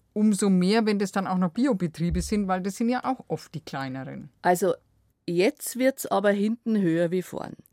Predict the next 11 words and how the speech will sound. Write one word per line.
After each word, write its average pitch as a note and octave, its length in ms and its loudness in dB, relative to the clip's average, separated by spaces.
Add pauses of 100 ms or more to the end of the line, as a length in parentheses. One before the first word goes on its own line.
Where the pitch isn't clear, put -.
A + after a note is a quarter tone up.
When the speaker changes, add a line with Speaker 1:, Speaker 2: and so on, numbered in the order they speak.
(400)
Speaker 2:
Also - 240 0
ich B3+ 280 -4
halt A#3 220 0
von A3+ 220 0
den G#3 240 0
E-U-Flächenprämien F#3 1300 -2 (320)
nach F3 280 -2
dem E3+ 220 -4
Gießkannenprinzip E3+ 1120 -4 (140)
auch A#2+ 260 -2
nix - 440 -2